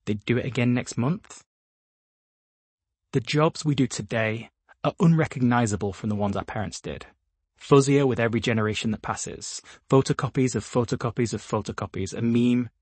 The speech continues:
screenshotted so many times, it's littered with compression artifacts. A datamoshed replica of the work your great-granddad once did. Those older jobs still exist,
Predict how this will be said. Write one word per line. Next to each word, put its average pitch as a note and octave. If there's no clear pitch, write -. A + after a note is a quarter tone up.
screenshotted C#3
so -
many D3
times, A2+
it's -
littered A2+
with A2+
compression A2
artifacts. -
A -
datamoshed C3+
replica G#2
of G#2+
the B2+
work A#2
your G#2+
great-granddad G#2+
once G2+
did. -
Those C3
older E3+
jobs B2
still A#2
exist, A2